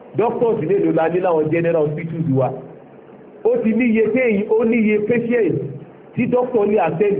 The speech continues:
sí lójúmọ́. Tó bá sọ pé doctor kan, ó wá lè attend sí èèyàn bóyá fifteen fàpẹẹrẹ, ṣùgbọ́n lọ́dọ̀ wa ń bí, tí doctor mi bá gbéye list àwọn tó ti attend sí, ó lè máa jẹ́ fifty-five. Doctor yìí wá tún ní,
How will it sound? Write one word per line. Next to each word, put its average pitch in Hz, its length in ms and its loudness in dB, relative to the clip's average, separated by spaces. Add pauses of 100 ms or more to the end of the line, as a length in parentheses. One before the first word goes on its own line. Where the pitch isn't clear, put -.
(120)
sí 165 80 -4
lójúmọ́. 185 460 0 (840)
Tó 240 140 2
bá 254 180 2
sọ 226 100 2
pé 247 160 0
doctor 247 440 0
kan, 185 160 2 (600)
ó 214 140 4
wá 254 120 2
lè 247 100 2
attend 214 380 0 (120)
sí 220 60 0
èèyàn 190 220 2
bóyá 208 280 2
fifteen 185 360 -2
fàpẹẹrẹ, 160 460 2 (520)
ṣùgbọ́n 170 260 0
lọ́dọ̀ 202 320 2
wa 190 140 2
ń 185 80 -2
bí, 185 100 -2 (560)
tí 208 80 -2
doctor 214 400 0
mi 190 120 0
bá 185 180 2
gbéye 175 380 0
list 185 280 0
àwọn 156 200 2
tó 180 140 0
ti 165 100 0
attend 156 340 0 (160)
sí, 156 80 0
ó 190 40 2
lè 180 120 2
máa 151 160 2
jẹ́ 170 140 0
fifty-five. 156 580 0 (2750)
Doctor 254 420 0
yìí 220 100 0
wá 240 200 2
tún 240 220 -2
ní, 165 200 0